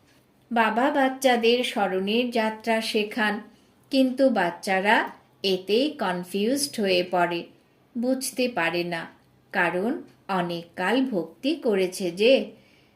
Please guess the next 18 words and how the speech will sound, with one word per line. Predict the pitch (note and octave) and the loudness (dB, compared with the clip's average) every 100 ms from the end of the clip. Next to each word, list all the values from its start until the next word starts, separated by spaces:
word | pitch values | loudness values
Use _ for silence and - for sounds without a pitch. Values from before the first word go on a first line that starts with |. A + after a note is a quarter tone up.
| _ G#3 | _ -6
ভক্তি | G3+ F#3 F#3 - A3+ D4 | -2 -2 -2 -6 -2 0
অর্থাৎ | F#3+ E3+ - G3+ B3+ D#4 | 0 -4 -6 -2 -2 0
দেহ | D4 D4 C4+ | 0 0 2
অভিমান, | A3 G3 G3 F#3 E3+ E3 - - _ _ _ | 2 2 0 2 0 -2 -6 -20 _ _ _
অর্ধকল্প | - A3+ A3+ C4 C4 B3+ A#3 A#3 A#3 B3 | 2 4 4 2 2 4 2 2 2 0
দেহ | G3+ F#3 - | 2 0 0
অভিমান | F#3+ F#3 G3 F#3+ G3 A3 A#3+ | -2 -2 -2 -2 0 0 0
রয়েছে। | A#3 A3+ A3 A3 A3+ A3 - - _ _ _ _ _ _ _ _ - | 2 4 2 2 2 0 -2 -14 _ _ _ _ _ _ _ _ -6
বাহ্যমুখী | G3 F3+ E3+ - G#3+ A3+ F#3+ F3+ - G#3 C#4 | -4 -2 -4 -2 0 2 2 -2 -2 0 0
হওয়ার | C#4+ A#3 F3+ F3+ A#3 | 0 0 2 2 0
দরুন | A3+ F#3 F3+ G#3+ F4+ - - _ _ - | -2 -2 0 0 0 -4 -18 _ _ -8
নিজেকে | G3+ F#3 F#3 F#3 F#3 G#3 C4+ - - _ | -4 -2 0 -2 2 2 2 2 -10 _
আত্মা | G3 F3 - - A#3 D4+ | -4 -4 -4 -4 -2 0
নিশ্চয় | D#4 C4 C4 - A#3 G#3+ | 0 0 0 0 2 2
করতে | A3 G3+ G3+ G3+ | 0 -4 -4 -6
পারে | G3 F#3+ F3+ F3+ | -2 0 2 0
না। | E3+ E3 - _ _ _ _ _ - | -2 -8 -10 _ _ _ _ _ -6
বাবা | F#3+ E3+ F3 F#3 A#3+ | -2 -2 0 0 0